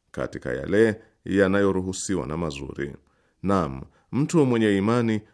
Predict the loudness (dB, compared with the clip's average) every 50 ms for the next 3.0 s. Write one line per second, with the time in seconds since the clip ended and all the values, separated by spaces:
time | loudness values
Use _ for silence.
0 | _ -14 -6 -2 -2 2 4 4 6 6 6 4 2 2 0 -2 -2 -2 -2 -2
1 | -2 -2 0 0 0 0 0 -2 -4 -6 -6 -4 -2 -2 -2 -2 -4 -6 -8 -8
2 | -8 -6 -6 -8 -8 -6 -4 -4 -4 -4 -4 -8 -10 -10 -12 -12 -12 -10 -12 -12